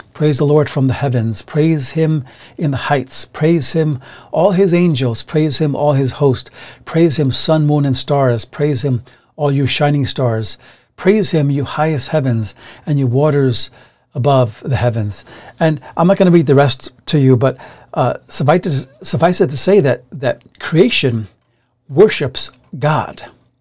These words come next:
And, and we find that i-, in, in, in this whole idea of image, um, that, that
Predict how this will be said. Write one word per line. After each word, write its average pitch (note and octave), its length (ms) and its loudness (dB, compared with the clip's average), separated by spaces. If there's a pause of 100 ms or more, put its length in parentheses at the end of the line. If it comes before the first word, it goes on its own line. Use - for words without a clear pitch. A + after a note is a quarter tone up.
(600)
And, D#3+ 220 0
and D#3 160 2
we D#3 80 4
find F3+ 360 4
that C#3+ 180 2
i-, F3 160 -2
in, D#3+ 200 0
in, E3+ 180 -2
in D#3+ 140 -2
this D3+ 180 -2
whole F#3 320 6
idea D#3 440 0
of A2+ 220 -4
image, D3 560 -2 (440)
um, C#3 300 -4 (460)
that, C3+ 320 -2 (840)
that C3+ 400 -4